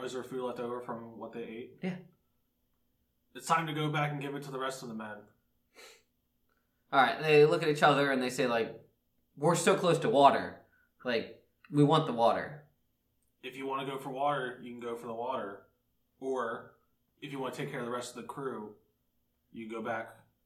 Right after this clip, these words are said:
Speaker 1: with the rest of the crew.
Speaker 2: We're going for water.
Speaker 1: <laughs> Goodbye. I'm gonna walk back to the
Speaker 2: Okay.
Speaker 1: door.
Speaker 2: They willingly walk away from you towards the sound of the water.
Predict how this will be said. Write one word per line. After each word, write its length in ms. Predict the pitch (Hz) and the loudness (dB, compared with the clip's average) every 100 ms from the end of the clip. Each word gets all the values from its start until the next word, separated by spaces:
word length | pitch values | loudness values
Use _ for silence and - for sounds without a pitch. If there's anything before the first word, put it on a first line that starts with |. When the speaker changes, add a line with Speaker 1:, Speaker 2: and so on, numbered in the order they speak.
| - | -20
Speaker 1:
with 80 | 110 | -14
the 60 | |
rest 160 | 101 - | -14 -14
of 60 | - | -16
the 60 | |
crew. 340 | - 113 104 - _ _ _ _ _ _ _ _ _ _ _ _ | -14 -12 -12 -16 _ _ _ _ _ _ _ _ _ _ _ _
Speaker 2:
We're 100 | - 233 | 2 4
going 160 | 190 | 4
for 100 | - | 4
water. 260 | 127 110 107 - - _ _ _ _ _ | 4 4 2 -4 -18 _ _ _ _ _
Speaker 1:
<laughs> 540 | 160 - - - _ - | -12 -12 -16 -20 _ -8
Goodbye. 400 | 139 160 143 - - _ _ _ _ | 0 2 2 -2 -12 _ _ _ _
I'm 140 | 123 | -8
gonna 140 | 127 127 | -6 -4
walk 220 | 127 123 | -4 -4
back 160 | 131 131 | -6 -4
to 60 | |
the 60 | 147 | -2
Speaker 2:
Okay. 100 | 135 | 0
Speaker 1:
door. 120 | 143 | 0
Speaker 2:
They 200 | 151 170 | 4 4
willingly 420 | 156 165 180 170 | 6 4 2 0
walk 300 | 151 135 139 | 4 6 6
away 160 | 135 123 | 4 0
from 140 | 127 | 0
you 100 | 120 | -4
towards 280 | 113 123 110 | -4 -4 -2
the 140 | 113 107 | -2 -2
sound 240 | 127 113 | 0 -2
of 60 | 107 | -2
the 60 | |
water. 240 | 104 107 | 0 -2